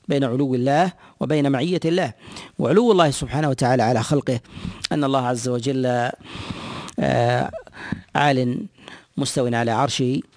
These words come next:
بائن من خلقه بذاته سبحانه وتعالى، وهو مع عباده يعلم ما يفعلون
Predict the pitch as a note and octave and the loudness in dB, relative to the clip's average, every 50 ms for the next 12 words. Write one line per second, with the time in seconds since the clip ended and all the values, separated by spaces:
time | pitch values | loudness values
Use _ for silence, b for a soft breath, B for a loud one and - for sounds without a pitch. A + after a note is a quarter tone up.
0 | _ _ - _ D3+ C3 C3+ C#3+ F3 D#3+ D3 C#3 C3+ C3 B2 A#2+ B2+ C#3 C3+ B2 | _ _ -14 _ 0 2 2 2 2 2 2 2 2 2 0 0 0 0 0 0
1 | - C3+ B2+ B2+ C#3 D3 - b b b b b b b b b _ - C3 A#2+ | -2 -2 -2 -2 -4 -6 -10 b b b b b b b b b _ -2 0 2
2 | C3+ C#3 C#3+ C3 - C3+ B2 B2 A#2+ - - A#2 - - C#3 C#3+ C#3+ C#3 C3+ C#3 | 2 2 2 2 0 0 0 0 0 -2 -4 -4 -2 0 0 2 4 4 4 4
3 | C3+ B2+ - C#3 A#2 A#2+ C#3 D3+ D#3+ E3 D#3+ D#3+ - B B B B B B B | 2 2 2 0 2 4 4 4 4 2 0 -2 -6 B B B B B B B
4 | B B - C#3 D3+ F3 F#3+ F#3 F#3 F3 D#3+ D#3+ E3+ D#3+ - - - D3 D#3+ D#3+ | B B -2 2 2 2 2 4 4 2 4 4 2 -2 -2 -6 -4 -2 -2 0
5 | D3 D3+ D3 D3 C#3+ C3 C3+ C3 A#2+ C3 C#3 B2+ A2 - - _ b b b b | 2 2 2 2 2 2 0 0 0 0 0 0 -2 -4 -8 _ b b b b
6 | b b b b b b - C#3 D3 E3 F3+ F3+ F3+ F3 F3 E3+ E3 D#3 D3+ D3+ | b b b b b b -2 0 2 2 2 4 4 2 2 4 4 2 2 4
7 | D3 C#3+ C#3+ C#3 - - B2+ C3 C3+ C#3 D3+ C#3+ G#2+ | 4 4 2 2 2 2 2 2 4 4 4 2 0